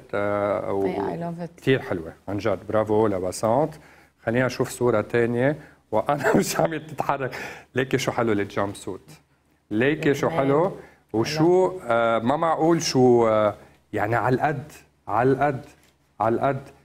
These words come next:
Speaker 1: elegant. آه، وهون لبست أسود عطيت attention للنكلس.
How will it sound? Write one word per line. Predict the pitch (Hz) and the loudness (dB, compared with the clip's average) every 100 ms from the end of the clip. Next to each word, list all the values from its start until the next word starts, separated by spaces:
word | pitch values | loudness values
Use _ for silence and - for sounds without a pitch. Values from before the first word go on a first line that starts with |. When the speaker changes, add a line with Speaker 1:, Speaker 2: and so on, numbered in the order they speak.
| _ _ - | _ _ -4
Speaker 1:
elegant. | 139 143 131 139 170 180 - - _ _ | 0 0 2 0 0 -4 -12 -20 _ _
آه، | 113 113 113 113 | -2 0 0 2
وهون | 113 113 135 175 151 | 0 2 2 2 2
لبست | 120 - 117 151 - 165 | 0 0 -2 0 -2 -2
أسود | - 156 - 156 156 | -2 -4 0 0 2
عطيت | 107 139 - 160 127 | 0 0 0 -2 0
attention | 131 - 156 165 165 160 170 165 - _ _ | -2 -2 -2 -2 -2 0 -2 -4 -14 _ _
للنكلس. | 113 123 151 175 170 - - 120 127 - 104 90 - | -4 0 2 0 -2 -8 -6 -4 -4 -6 -10 -10 -14